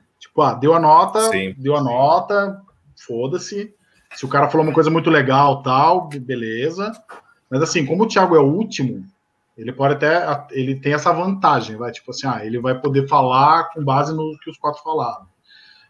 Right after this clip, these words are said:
Speaker 1: Mas é, porque
Speaker 2: É.
Speaker 1: eu acho que eu, em algumas vezes, tipo assim, eu dei a nota, você fez um comentário da minha nota, chamou o Rafa. Aí você deu um outro comentário, sabe? E daí você pode dar tudo, todos os comentários no final.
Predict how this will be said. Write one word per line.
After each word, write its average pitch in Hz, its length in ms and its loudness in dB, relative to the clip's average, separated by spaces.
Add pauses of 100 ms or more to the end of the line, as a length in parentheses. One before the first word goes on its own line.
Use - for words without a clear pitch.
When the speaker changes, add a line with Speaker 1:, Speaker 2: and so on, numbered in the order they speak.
Speaker 1:
Mas 113 380 -4
é, 127 280 2
porque - 180 -4
Speaker 2:
É. 175 120 4
Speaker 1:
eu 139 340 6
acho 135 160 0
que - 60 0
eu, 151 240 4
em 156 60 6
algumas 160 400 4
vezes, 151 400 4
tipo 143 220 -4
assim, 151 160 -2
eu 151 100 2
dei 160 100 2
a 151 60 2
nota, 170 300 4
você 160 220 -6
fez 165 140 -8
um 170 80 -10
comentário 147 360 -4
da 135 60 0
minha 135 140 0
nota, 147 420 -2 (380)
chamou 147 280 0
o 160 40 2
Rafa. 135 360 0 (680)
Aí - 80 -10
você - 140 -10
deu 147 100 2
um 147 40 -2
outro 160 180 -2
comentário, 147 560 -2
sabe? 131 280 -8
E - 20 -12
daí 120 200 -8
você 131 140 -8
pode 151 200 -6
dar 151 100 0
tudo, - 300 -10
todos 190 180 -2
os - 40 -14
comentários 156 460 0
no 165 60 -10
final. 143 340 -4